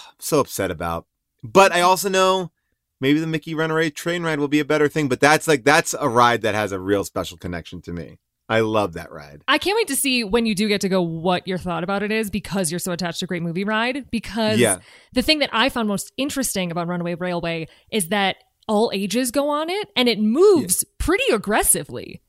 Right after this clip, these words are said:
Speaker 1: Oh, really?
Speaker 2: Yeah, and you can
Speaker 1: Oh,
Speaker 2: bring, like,
Speaker 1: interesting.
Speaker 2: a full-blown baby on it. So I, I wanna
Speaker 1: Whoa.
Speaker 2: know, like, your parent perspective once you get to go.
Speaker 1: Okay, I will. Yes, I will. Uh, faster than, um, than, uh, than, um, why am I forgetting its name? Uh, the, the,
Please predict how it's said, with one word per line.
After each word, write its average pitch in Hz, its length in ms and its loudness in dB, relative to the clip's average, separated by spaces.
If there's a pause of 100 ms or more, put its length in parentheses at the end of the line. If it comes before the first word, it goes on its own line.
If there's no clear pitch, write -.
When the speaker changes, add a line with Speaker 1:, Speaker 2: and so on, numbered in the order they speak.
(420)
Speaker 1:
Oh, 175 140 6
really? 113 560 4
Speaker 2:
Yeah, 262 260 4
and 233 140 2
you 330 80 4
can 480 140 4
Speaker 1:
Oh, - 80 -4
Speaker 2:
bring, 359 240 2
like, 269 180 2
Speaker 1:
interesting. 214 340 -2
Speaker 2:
a - 40 -10
full-blown 233 600 6
baby 220 400 0
on 311 240 0
it. 415 240 -2 (420)
So 233 420 6
I, 220 140 0
I 240 40 2
wanna 254 240 2 (180)
Speaker 1:
Whoa. 302 60 8
Speaker 2:
know, 277 100 8
like, 254 180 4
your 214 100 0
parent 226 480 -2
perspective 170 580 -4
once 180 180 -2
you 185 60 -6
get 165 140 -6
to 170 80 -8
go. 170 140 8
Speaker 1:
Okay, 135 320 4 (140)
I 127 140 6
will. 139 240 4
Yes, 135 260 4
I 131 120 0
will. 131 280 2
Uh, 127 160 0
faster 160 460 0
than, 156 300 0
um, 139 400 -2 (360)
than, 127 380 2
uh, 110 960 -2
than, 107 300 -2
um, 98 360 -4
why 104 160 -4
am 104 80 -6
I 98 40 -6
forgetting 95 260 -4
its 90 220 -8
name? 95 280 -4
Uh, 92 260 -6
the, 90 40 -6
the, 92 560 -6